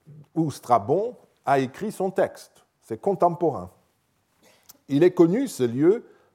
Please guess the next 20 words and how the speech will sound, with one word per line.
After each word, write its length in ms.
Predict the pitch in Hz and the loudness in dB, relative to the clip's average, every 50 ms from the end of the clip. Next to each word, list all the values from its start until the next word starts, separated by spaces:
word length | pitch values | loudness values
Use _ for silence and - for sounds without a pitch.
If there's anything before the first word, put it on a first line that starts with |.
| _ _ _ | _ _ _
par 400 | 165 175 185 202 208 - - - - | 4 4 4 4 2 -2 -6 -10 -6
une 380 | 190 170 180 180 185 196 180 147 - _ _ _ _ _ _ _ | -2 -2 0 0 0 -2 -6 -8 -10 _ _ _ _ _ _ _
inscription. 680 | 156 175 180 - - 180 - - - - 107 95 92 - _ _ _ _ _ _ _ _ _ _ _ _ _ _ _ _ _ _ _ _ _ _ _ _ - | -4 -4 -4 -2 -2 -4 -4 -4 -8 -14 -14 -14 -16 -18 _ _ _ _ _ _ _ _ _ _ _ _ _ _ _ _ _ _ _ _ _ _ _ _ -8
Le 140 | 139 123 139 | -6 -4 2
palmarès 840 | - - 185 190 202 208 190 196 220 214 185 - - - - - - _ _ _ | 4 4 4 6 6 4 4 4 4 4 2 0 -2 -8 -16 -18 -20 _ _ _
du 400 | - 107 117 120 123 123 117 - | -20 -12 -6 -4 -4 -4 -4 0
cavalier 640 | - 165 165 156 160 151 151 165 196 202 196 180 | 2 2 4 4 4 2 2 2 2 2 2 2
coureur. 880 | - - - - 180 165 151 165 151 117 101 104 - - - - - - _ _ - - 107 | 0 -4 -4 -2 0 2 4 4 2 2 2 -2 -6 -12 -18 -20 -20 -20 _ _ -20 -18 -16
Un 100 | 101 95 - | -16 -12 -6
cavalier 400 | - 123 110 117 120 120 131 135 | -4 -2 0 0 -2 -2 -2 -4
coureur, 600 | 131 - - 139 127 107 127 151 180 196 185 107 110 | -6 -6 -6 -6 -4 0 2 2 4 2 2 0 -4
un 100 | 104 104 | -8 -10
courseur, 760 | - - 180 170 160 - - - 151 147 165 175 180 180 - | -4 0 0 0 0 -2 -4 -2 0 0 0 0 -2 -6 -10
c'est 180 | - - 120 | -8 -8 -8
quelqu'un 560 | - - 123 117 110 - 156 143 131 120 107 95 | -6 -4 -6 -6 -6 -4 -4 -4 -4 -4 -8 -10
qui, 420 | - _ - 107 101 95 92 90 - | -14 _ -14 -12 -12 -12 -14 -16 -18
qui 120 | _ 107 90 | _ -18 -12
conduit 520 | - - 123 123 113 120 135 156 147 123 | -8 -6 -6 -6 -6 -6 -4 -2 -2 -2
un 120 | 101 104 | -2 -2
attelage 720 | 117 113 - - 127 120 123 135 156 175 208 233 175 175 | -4 -6 -6 -6 -4 0 2 2 2 2 -2 -6 -10 -12